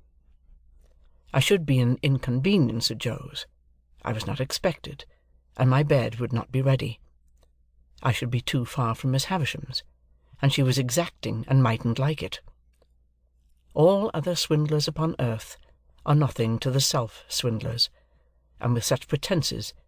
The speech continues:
did I cheat myself. Surely a curious thing.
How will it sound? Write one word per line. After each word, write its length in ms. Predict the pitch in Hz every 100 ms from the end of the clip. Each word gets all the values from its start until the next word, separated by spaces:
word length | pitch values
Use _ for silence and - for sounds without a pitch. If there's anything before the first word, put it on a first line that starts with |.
| _
did 180 | 123 120
I 100 | 120
cheat 300 | - 135 -
myself. 500 | 113 - 117 110 - _ _ _ _ _ _ _ _ _ _ _
Surely 400 | - 180 139 120
a 40 | 120
curious 540 | - 143 120 120 123
thing. 260 | 131 123